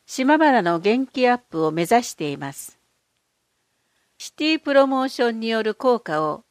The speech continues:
ピラミッド型の図形で表しています。効果的な情報発信は、観光客交流人口の増加で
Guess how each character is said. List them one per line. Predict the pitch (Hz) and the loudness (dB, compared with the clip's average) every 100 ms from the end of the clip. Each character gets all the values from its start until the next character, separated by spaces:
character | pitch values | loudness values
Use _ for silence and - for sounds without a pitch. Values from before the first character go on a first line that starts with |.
| - | -6
ピ | 240 | 0
ラ | 277 | 2
ミ | 285 285 | 2 -2
ッ | - | -4
ド | 247 | -4
型 | 240 240 226 | -2 -2 -4
の | 220 | -4
図 | 202 196 | -8 -6
形 | 240 233 220 | -2 0 0
で | 202 - | -2 -2
表 | 190 220 220 | 0 0 0
し | 208 - | -4 -8
て | 185 | -6
い | 175 | -6
ま | 170 | -8
す。 | 175 - _ _ _ _ _ _ _ _ _ _ _ | -12 -18 _ _ _ _ _ _ _ _ _ _ _
効 | - 294 311 | 0 0 2
果 | 294 | 0
的 | 285 262 262 | -2 -4 -2
な | 247 214 | -2 0
情 | 247 294 | 2 2
報 | 294 269 254 | 0 -2 -2
発 | 233 - | -4 -8
信 | - 220 208 196 | -10 -8 -6 -4
は、 | 190 190 _ _ _ _ - | -4 -4 _ _ _ _ -4
観 | 277 311 | -2 0
光 | 302 339 311 | 0 -2 -2
客 | - 185 - 156 - | -2 -4 -4 -8 -6
交 | - 277 294 | 0 0 2
流 | 285 285 | -2 -4
人 | 269 254 | -4 -6
口 | 233 170 156 | -6 -4 -4
の | 156 | -4
増 | 156 180 190 | -4 -2 -2
加 | - 170 | -4 -6
で | 165 165 | -4 -6